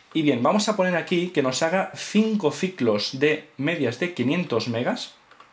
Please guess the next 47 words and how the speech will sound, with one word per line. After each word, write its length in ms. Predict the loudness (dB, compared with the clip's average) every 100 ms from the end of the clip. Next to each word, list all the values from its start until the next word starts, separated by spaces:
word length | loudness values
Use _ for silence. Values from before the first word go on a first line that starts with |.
| _ -20 -20 -20 -8
Y 180 | 0 2
vamos 200 | 2 0
a 40 | 0
seleccionar 400 | -2 0 -2 0
aquí 120 | -2
nuestra 240 | 0 0
unidad 280 | 2 4 4
del 120 | 2
disco 280 | 0 0 2
duro 180 | 4 4
del 100 | 2
Storyjet, 640 | 0 0 4 2 0 -8 -4
que 160 | -2
es 240 | -2 -4 -2
la 180 | 0
G, 400 | 0 0 0 0
que 120 | -4 -2
pone 200 | 0 0
seiscientos 500 | -2 0 0 0 0
noventa 280 | -2 0
y 40 | 0
ocho 180 | 0 -4
gigas. 420 | -4 -6 -10 -14 -20 -20 -20 -10
Recordemos 460 | -2 2 2 2
que 60 | -2
esta 120 | 0
unidad 140 | 2 2
es 60 |
de 60 | 0
setecientos 440 | 0 -2 0 -2
cincuenta 260 | 0 0 2
gigas, 400 | 2 2 0 -6 -16 -20 -20 0
pero 240 | 2 2
siempre 380 | 2 0 2 2
hay 40 |
un 60 | 2
espacio 320 | 2 -2 -2
que 100 | -2
se 140 | 0 0
reserva 420 | 0 0 -2 -2
para 240 | -2 0
poder 180 | 0 0
ser 180 | 0 -4
formateado 520 | 0 0 2 2 2
para 140 | 0
la 100 | 0
partición, 540 | -2 -4 -2 0 0